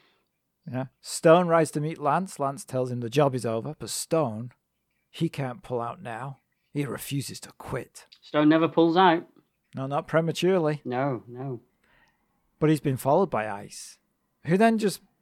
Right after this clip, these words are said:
Speaker 1: opens fire. How does he not know that Lance is just another, just a guy? It could be, Lance could be, like, his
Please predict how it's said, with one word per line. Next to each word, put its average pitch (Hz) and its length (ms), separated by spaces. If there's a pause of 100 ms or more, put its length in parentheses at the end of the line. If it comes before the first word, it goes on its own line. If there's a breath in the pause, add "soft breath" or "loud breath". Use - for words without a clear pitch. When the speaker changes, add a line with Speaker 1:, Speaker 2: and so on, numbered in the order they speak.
(320)
Speaker 1:
opens 196 440
fire. 180 240
How 202 180
does 320 100
he 294 120
not 240 180
know 226 120
that 208 180
Lance 190 300
is 170 100
just - 200
another, 160 520 (440)
just 156 200
a 147 40
guy? 165 260
It 208 80
could 254 140
be, 208 100 (200 soft breath)
Lance 262 300
could 247 180
be, 214 140
like, 180 280 (340)
his 147 200